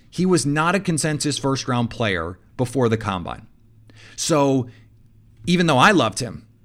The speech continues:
doesn't mean every team did. And so if he was, let's say, the forty-fifth best player on some boards going into the combine,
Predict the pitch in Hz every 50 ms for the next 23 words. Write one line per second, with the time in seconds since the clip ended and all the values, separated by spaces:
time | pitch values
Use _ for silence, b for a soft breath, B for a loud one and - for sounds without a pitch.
0 | _ _ _ _ _ _ _ _ _ _ _ - 175 180 214 208 190 185 156 170
1 | 175 143 - - - 170 180 180 160 113 107 - - - - - - - - B
2 | B B B B B B B - 139 139 131 - - 151 147 143 143 143 - 151
3 | 147 131 - - 185 196 180 165 151 123 131 143 151 147 - - 156 143 139 135
4 | 135 - 98 123 120 113 - 151 151 151 135 123 127 - 151 147 143 - - 123
5 | 117 120 110 - - - 107 92 85 82 - - - - B B B B B B
6 | B B B B B - 110 110 113 110 107 110 - 147 131 131 123 110 123 123
7 | 113 107 101 101 95 98 92 120 110 113 110 110 107 101 104 98 95 - - 123
8 | 117 113 113 101 90 78 - 95 98 -